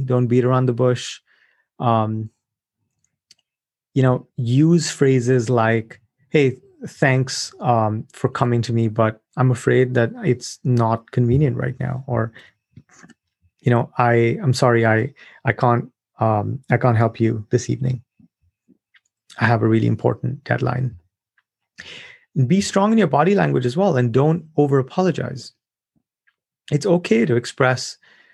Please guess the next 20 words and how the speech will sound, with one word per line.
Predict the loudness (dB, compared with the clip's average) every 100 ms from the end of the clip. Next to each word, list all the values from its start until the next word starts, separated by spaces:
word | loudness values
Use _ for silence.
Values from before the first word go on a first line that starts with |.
| _
regret | 0 2 2 0 0
that, | -4 -4 -8
you | -2
know, | -2
you | 0 0
won't | 0 0
be | 0
able | -2
to |
connect | -2 0 0
with | -2
someone | -2 0 0 0 -2
or, | -2 -2 -2 -4 -8 _ _ _ -12
um, | -6 -6 -6 -6
say | -2
yes. | 0 2 2 0 -6 -14 _ _ _ _ _ _ _ _ -6
It's | -6 -2
totally | -2 2 0
okay. | 2 0
But | 0 0 -4